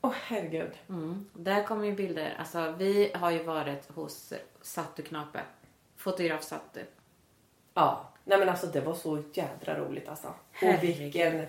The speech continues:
Speaker 1: fotograf.
Speaker 2: Ja, hon är ju fantastisk. Jag och Satu lärde ju känna varandra, eh, när vi var med i samma entreprenörsnätverk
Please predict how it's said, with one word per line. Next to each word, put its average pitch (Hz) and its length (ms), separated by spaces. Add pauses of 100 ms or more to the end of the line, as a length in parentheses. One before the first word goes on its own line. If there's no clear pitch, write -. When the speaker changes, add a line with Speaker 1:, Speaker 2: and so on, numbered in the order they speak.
Speaker 1:
fotograf. 156 1300
Speaker 2:
Ja, 160 80
hon 151 280
är 151 80
ju 147 60
fantastisk. 147 680
Jag 202 160
och 226 60
Satu 214 280
lärde 226 240
ju 214 60
känna 185 320
varandra, 143 520 (340)
eh, 151 280
när 147 160
vi 147 120
var 147 120
med 147 200
i - 20
samma 143 340
entreprenörsnätverk 151 1600